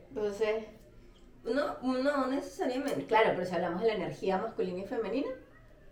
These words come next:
Speaker 1: proveer es del hombre y de la mujer es más como, em, ay, ¿cómo lo explico?
Speaker 2: Contención.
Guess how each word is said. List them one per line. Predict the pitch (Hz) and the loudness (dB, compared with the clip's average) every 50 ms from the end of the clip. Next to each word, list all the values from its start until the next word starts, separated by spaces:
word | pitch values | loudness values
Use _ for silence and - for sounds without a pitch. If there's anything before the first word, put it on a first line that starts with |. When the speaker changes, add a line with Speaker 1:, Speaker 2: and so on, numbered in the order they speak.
| - - - | -20 -16 -4
Speaker 1:
proveer | - 220 220 208 202 196 196 196 196 202 226 | 4 4 6 8 8 8 8 8 6 6 4
es | 233 | 2
del | 269 269 269 269 | 2 2 4 4
hombre | 269 269 277 285 | 2 2 0 2
y | 285 | 2
de | 277 262 | 4 4
la | 233 220 | 4 2
mujer | 208 208 - 226 196 190 | 0 -2 -4 -4 -2 -2
es | 196 196 240 | -2 -2 -2
más | 233 233 233 240 - - | -2 -2 -4 -4 -6 -6
como, | - 254 247 247 254 240 233 226 220 214 208 208 202 202 196 190 190 185 180 180 180 190 185 - - - - - - - - - - - - - - - - - - - - - - | -4 -4 -2 -2 -4 0 0 0 0 0 -2 -2 0 0 0 0 0 -2 -2 -4 -4 -4 -6 -6 -8 -12 -16 -20 -20 -20 -20 -20 -20 -20 -20 -20 -20 -20 -20 -20 -20 -20 -20 -14 -6
em, | 208 214 220 220 214 208 208 202 196 196 196 190 190 190 185 185 185 180 - - - | -4 -2 -2 -2 -2 -4 -6 -8 -6 -6 -4 -2 -2 -2 -2 -2 -4 -6 -8 -10 -12
ay, | 190 180 180 185 - | -12 -12 -12 -12 -10
¿cómo | 196 196 190 | -8 -6 -6
lo | 196 214 | -6 -6
explico? | - - - - - - - - - - | -8 -10 -12 -10 -10 -10 -10 -10 -14 -12
Speaker 2:
Contención. | - 254 233 233 233 - 190 202 208 - - 226 208 196 190 190 | -10 -10 -10 -10 -8 -8 -10 -10 -10 -10 -10 -8 -8 -8 -10 -10